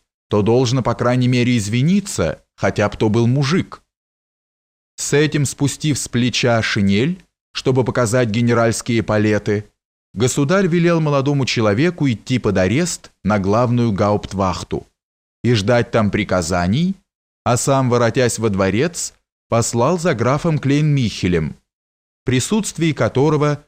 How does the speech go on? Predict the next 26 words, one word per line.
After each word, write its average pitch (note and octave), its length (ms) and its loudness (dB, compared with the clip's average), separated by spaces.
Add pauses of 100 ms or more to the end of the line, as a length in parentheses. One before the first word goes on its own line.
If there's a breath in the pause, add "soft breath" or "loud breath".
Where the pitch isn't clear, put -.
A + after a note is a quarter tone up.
(120)
вытребовал D#3+ 720 0
перед B2 280 -2
себя G2 320 0
офицера. F#2+ 680 -4 (1160)
Он F#3+ 200 2
оказался F3 640 0
прапорщиком D3+ 760 -2
Янкевичем B2 960 0 (160)
из A#2+ 160 -2
поляков, A2 800 0 (320)
обучавшимся D#3+ 840 0
ещё C#3 300 0
в - 80 -6
то A2+ 140 0
время A#2+ 380 0
в A2+ 100 0
Институте B2 540 -2
путей G#2+ 340 -2
сообщения, G#2 920 0 (440)
никогда B2 600 2
прежде A#2+ 400 0
не A2+ 120 2
видавшим A2+ 460 0
государя G#2 500 0
в E2+ 80 -4
глаза F#2+ 640 -2